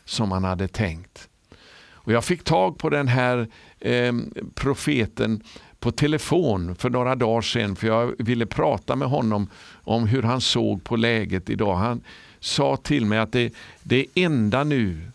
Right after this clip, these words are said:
som kan rädda Sverige, det är bönekrigare med blankslitna knän utifrån en vånda för vårt land att det ska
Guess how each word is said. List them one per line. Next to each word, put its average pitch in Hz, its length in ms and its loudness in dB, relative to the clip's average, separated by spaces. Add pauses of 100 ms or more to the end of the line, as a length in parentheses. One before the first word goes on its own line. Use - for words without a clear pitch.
(720)
som 139 340 0
kan 127 360 0
rädda 110 640 0
Sverige, 95 840 -2 (800)
det 127 420 2
är 117 520 2
bönekrigare 110 1800 0 (320)
med 110 720 2
blankslitna 113 1500 -2 (100)
knän 107 760 -2 (600)
utifrån 123 1000 2
en 107 220 2
vånda 98 800 0
för 113 260 -2
vårt 107 240 0
land 101 580 -2 (320)
att 98 220 -2
det 98 100 0
ska 95 240 -2